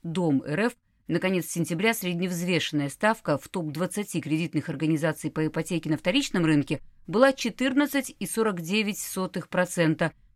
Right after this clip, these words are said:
на новостройки четырнадцать и двадцать девять сотых, а на первое декабря уже, соответственно, шестнадцать и шестнадцать сотых и шестнадцать и восемнадцать сотых процента. Ведомости говорят, что банки уже видят снижение ипотечных темпов.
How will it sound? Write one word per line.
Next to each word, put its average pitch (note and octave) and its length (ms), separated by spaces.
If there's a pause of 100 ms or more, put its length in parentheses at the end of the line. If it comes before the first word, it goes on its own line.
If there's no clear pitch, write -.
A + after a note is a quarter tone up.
на D#3 200
новостройки F3+ 600
четырнадцать F3+ 760
и F3 140 (240)
двадцать F3 480
девять D3+ 340
сотых, - 460 (340)
а C#3+ 300
на C#3+ 80
первое D3+ 320
декабря F3 460
уже, D3 200
соответственно, D#3 720 (180)
шестнадцать E3 640
и D3+ 200
шестнадцать C#4+ 560
сотых C#4 300 (220)
и D4 240
шестнадцать G#3+ 640
и G#3 300
восемнадцать F3 760
сотых - 380
процента. C#3 540 (680)
Ведомости C#4+ 500
говорят, C#4+ 320
что B3+ 160
банки A#3 420
уже F3+ 340
видят G3+ 280
снижение G3 800
ипотечных E3 580
темпов. D3 460